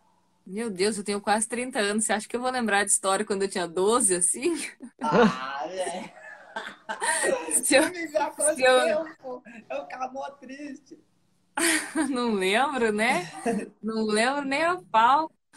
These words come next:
Speaker 1: Eu lembro que eu brincava na rua, lembro das brincadeiras e tal, mas de história específica, assim, não lembro.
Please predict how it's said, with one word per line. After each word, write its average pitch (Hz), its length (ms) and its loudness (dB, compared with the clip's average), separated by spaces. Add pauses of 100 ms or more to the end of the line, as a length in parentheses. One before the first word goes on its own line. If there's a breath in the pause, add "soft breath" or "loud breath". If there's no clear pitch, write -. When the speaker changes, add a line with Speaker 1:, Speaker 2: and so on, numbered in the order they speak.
(320 loud breath)
Speaker 1:
Eu 196 140 2
lembro 214 240 4
que 415 80 2
eu 403 40 4
brincava 392 380 4
na 359 100 2
rua, 233 440 0
lembro 208 240 -2
das 220 160 0
brincadeiras 208 800 0
e - 80 -20
tal, 190 200 -4 (100)
mas - 160 -14
de 185 80 -8
história 185 400 -2
específica, 208 720 -6
assim, - 380 -12
não 285 120 -12
lembro. 196 340 -8